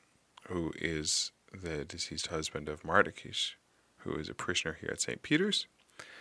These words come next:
uh, and who is just a lovely person. Uh,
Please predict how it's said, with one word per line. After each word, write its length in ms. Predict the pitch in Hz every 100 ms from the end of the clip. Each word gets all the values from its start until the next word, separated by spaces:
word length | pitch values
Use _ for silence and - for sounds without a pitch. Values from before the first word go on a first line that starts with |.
| - - - - -
uh, 320 | 90 82 82 - -
and 320 | 87 82 80
who 220 | 78 80
is 200 | 73 76
just 280 | - 117 -
a 100 | 82
lovely 400 | 85 98 95 87
person. 480 | - 85 - 69 78 - - _ - - - - - - - _ - _ _ -
Uh, 320 | 104 92 87